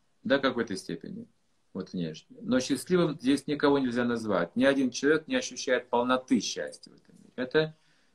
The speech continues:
более-менее иллюзорное понимание счастья. Иллюзорное.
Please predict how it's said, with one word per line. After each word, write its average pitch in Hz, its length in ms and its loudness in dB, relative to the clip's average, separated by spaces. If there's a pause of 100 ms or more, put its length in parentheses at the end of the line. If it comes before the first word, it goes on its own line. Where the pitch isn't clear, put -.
более-менее 147 560 8
иллюзорное 131 580 6
понимание 90 600 -2
счастья. - 460 -12 (760)
Иллюзорное. 95 520 -4